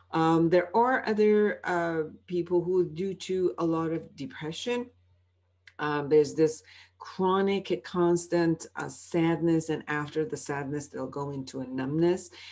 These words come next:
And sometimes when the intensity of the emotion is so high for us in our body, our system has a shutdown <laughs> valve, which says, "I can't, I can't handle all this intensity. So I'm just gonna g-,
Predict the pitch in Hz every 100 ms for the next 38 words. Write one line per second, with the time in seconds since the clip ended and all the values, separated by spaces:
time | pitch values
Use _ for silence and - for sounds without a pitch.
0 | - - 156 147 160 156 160 165 147 151
1 | 160 156 151 156 147 143 180 180 175 165
2 | 165 151 135 147 147 156 151 147 165 170
3 | 156 - - - 277 269 262 147 156 190
4 | 214 208 - 143 143 139 147 139 135 135
5 | 139 147 127 - - - - 151 - 160
6 | - 160 151 139 147 143 147 143 135 -
7 | 156 - 160 143 156 113 139 131 - 151
8 | - 147 139 139 - - 226 - 226 202
9 | _ 202 208 - - 214 233 233 226 190
10 | - 143 135 117 131 131 - 117 131 98
11 | 85 80 - - - 180 170 170 180 -
12 | 190 180